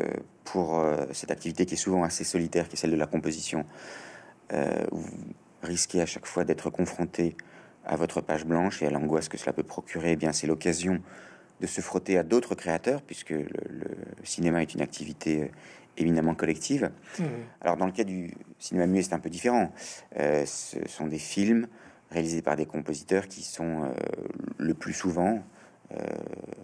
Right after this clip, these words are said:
Speaker 1: morts et enterrés, on peut dire. Mais, euh, c'est une chose que vous faites devant un public. Euh, l'angoisse de la page blanche, parce qu'il s'agit d'improvisation et parce que, euh, vous êtes comme galvanisé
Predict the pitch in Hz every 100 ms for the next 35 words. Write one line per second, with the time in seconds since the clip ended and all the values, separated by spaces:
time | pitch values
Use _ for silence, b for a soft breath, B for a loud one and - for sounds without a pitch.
0 | 95 85 87 85 76 67 78 92 117 85
1 | 76 113 123 90 B B B B B -
2 | 90 92 110 131 156 - - 85 85 85
3 | 85 85 78 - - - - - - -
4 | 80 - - 80 76 82 80 78 - 92
5 | 113 - - B B B B B - 85
6 | 87 82 85 87 85 87 85 80 - 78
7 | 82 85 85 - - 85 82 82 85 82
8 | 85 82 - 90 78 - - - 85 80
9 | B B B B - 76 76 85 85 -
10 | 85 82 95 87 85 87 85 90